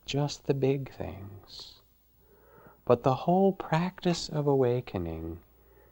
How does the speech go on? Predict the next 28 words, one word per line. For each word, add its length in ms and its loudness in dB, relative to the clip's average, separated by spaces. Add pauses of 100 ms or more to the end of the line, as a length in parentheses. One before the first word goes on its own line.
(380)
all 380 8
the 100 4
teachings 580 2
of 140 6
liberation, 880 4 (380)
the 80 -4
teachings 460 2
of 140 -2
dana, 500 2 (400)
which 180 -2
is 140 -2
of 100 0
a 60 0
generous 580 -2
heart, 420 -8 (920)
the 80 0
teachings 520 4
of 120 4
non-harming, 840 4
of 100 0
sila, 520 4
of 400 -4
not 320 0 (580)
bringing 320 2
harm 380 -2
to 140 2
other 200 2
beings, 720 -2